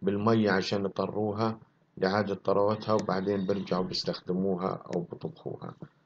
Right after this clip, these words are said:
الطريقة الثانية التمليح. التمليح هذه كانوا يملحوا فيها الجبنة، فكان إيش في الجبجب زمان يكون مالح،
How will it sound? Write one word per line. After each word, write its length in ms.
الطريقة 420
الثانية 540
التمليح. 920
التمليح 560
هذه 220
كانوا 300
يملحوا 380
فيها 240
الجبنة، 560
فكان 420
إيش 300
في 160
الجبجب 540
زمان 540
يكون 300
مالح، 520